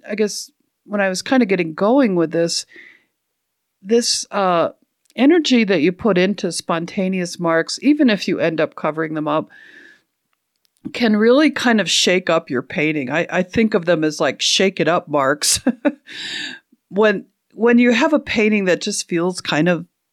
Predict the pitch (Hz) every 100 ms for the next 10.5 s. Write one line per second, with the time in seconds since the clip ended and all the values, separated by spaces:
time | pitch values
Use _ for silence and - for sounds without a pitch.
0 | _ _ - 180 160 160 156 - 247 -
1 | 165 156 170 170 160 156 160 - 196 185
2 | 196 170 - 151 147 160 160 156 156 170
3 | _ - - - _ 180 202 175 151 160
4 | 156 - 226 214 - 190 175 156 165 _
5 | - - - - _ - - 180 170 170
6 | 160 _ _ _ _ _ _ 208 214 226
7 | - 311 - 285 247 214 185 151 _ -
8 | 208 185 208 254 226 214 208 185 180 170
9 | 175 196 190 170 170 - - 247 190 151
10 | - - 156 175